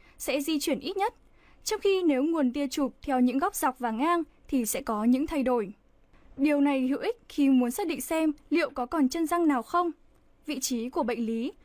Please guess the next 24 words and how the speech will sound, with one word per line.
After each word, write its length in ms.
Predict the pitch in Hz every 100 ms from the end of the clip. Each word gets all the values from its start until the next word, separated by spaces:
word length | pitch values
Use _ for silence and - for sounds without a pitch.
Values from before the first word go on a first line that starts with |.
| _ -
cũng 160 | 302 294
như 240 | 302 294
nếu 160 | 262 233
muốn 220 | 233 240
bộc 140 | 294 262
lộ 240 | 262 -
những 240 | 240 269
cấu 160 | 294 233
trúc 180 | 403 453
giải 200 | 302 208
phẫu 280 | - - 359
bị 140 | 269
che 180 | 226 262
lấp. 200 | 262 415 - _ _ _ _ _ _ _ _ _ _ - - _ _ - - - - 320
Những 160 | 392
thay 160 | 415 392
đổi 200 | 330 208
khi 200 | 320 294
chụp 200 | 302 269
theo 160 | 285 269
hướng 180 | 240 220
dọc 240 | 294 277
và 120 | 247
ngang 300 | 220 269 311